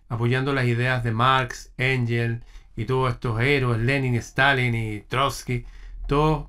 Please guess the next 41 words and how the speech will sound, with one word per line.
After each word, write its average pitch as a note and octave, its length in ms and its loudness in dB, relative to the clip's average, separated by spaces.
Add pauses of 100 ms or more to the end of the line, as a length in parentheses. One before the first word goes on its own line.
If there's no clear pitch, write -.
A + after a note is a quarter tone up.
(120)
que A#2 100 -4
ni A2+ 80 0
siquiera C3+ 320 -2
eran B2+ 220 0
rusos, C3 380 0
como A2 160 -2
ya B2 140 -2
les B2+ 120 -2
expliqué, A#2+ 420 -4
son, A#2+ 340 -4
todos C3 240 -2
sus C3 100 -4
nombres A#2+ 300 0
son A2+ 140 -4
judíos, B2+ 540 -2 (360)
se - 160 -8
los G#2+ 140 -6
cambiaron B2+ 680 0
para, A2+ 360 -2
a A2 160 -4
ver, G#2+ 220 -4 (720)
no - 80 -6
sé, C#3 260 0
para G#2+ 240 -4
no, A#2+ 240 0
la A2+ 100 0
gente B2 300 -2
no A#2+ 120 2
les A#2 180 0
diera B2+ 200 0
con A#2+ 100 0
el A2+ 100 -4
colectivo A2+ 520 -2
una B2 200 0
vez A#2 160 0
más, C#3+ 260 -2 (440)
pero C3 160 -2
es D#3+ 80 -2
cierto, - 500 -10
es A2 120 -6
verdad, B2+ 500 -2